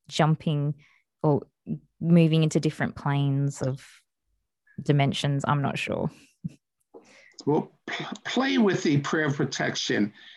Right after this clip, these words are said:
Speaker 2: and see how that works with you before you go into meditation. If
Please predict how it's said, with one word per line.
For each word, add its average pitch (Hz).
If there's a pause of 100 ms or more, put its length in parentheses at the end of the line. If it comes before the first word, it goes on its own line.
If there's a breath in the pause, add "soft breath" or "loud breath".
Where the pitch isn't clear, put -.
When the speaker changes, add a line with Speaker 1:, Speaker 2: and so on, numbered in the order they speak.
(100 loud breath)
Speaker 2:
and 110
see -
how 139
that 120
works 127
with 113
you 113
before 107
you 110
go 110
into 110
meditation. 107 (380 soft breath)
If 175